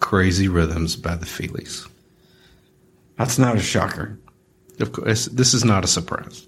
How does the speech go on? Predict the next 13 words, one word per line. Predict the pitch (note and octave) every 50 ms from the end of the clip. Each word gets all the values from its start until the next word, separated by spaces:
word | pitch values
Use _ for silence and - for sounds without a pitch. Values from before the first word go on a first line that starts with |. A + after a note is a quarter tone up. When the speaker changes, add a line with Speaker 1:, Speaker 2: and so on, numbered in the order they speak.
| _ -
Speaker 2:
No. | A2+ A2+ G#2 F2 - - - - - _ - - - - - - - - _ -
Speaker 1:
I | G#2+
think | - - A#2 G#2 A#2+
everyone | A#2+ A#2+ A2+ A2 G#2 G#2 G2+ G2 G2 F2
owes | F2+ F#2+ F#2+ F#2 G2
it | E2+ E2+
to | F2
themselves | F2 F2 E2+ - - F#2+ F2+ E2+ E2 E2+
to | E2+
listen | E2+ F2 E2+ - - F2
to | F2
that | E2+ E2 -
record. | E2+ E2+ - - -